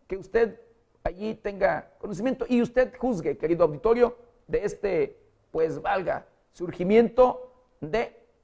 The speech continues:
los autodefensas o autodenominados autodefensas por llamado o convocados por un criminal. Y convocado,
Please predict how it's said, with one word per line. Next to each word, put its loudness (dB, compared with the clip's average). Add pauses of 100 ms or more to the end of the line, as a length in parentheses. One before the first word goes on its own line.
(260)
los -4
autodefensas 0
o 6
autodenominados 2 (180)
autodefensas -2 (420)
por -2 (400)
llamado 0 (100)
o -6
convocados 0
por -4
un -4
criminal. -6 (220)
Y -6
convocado, 2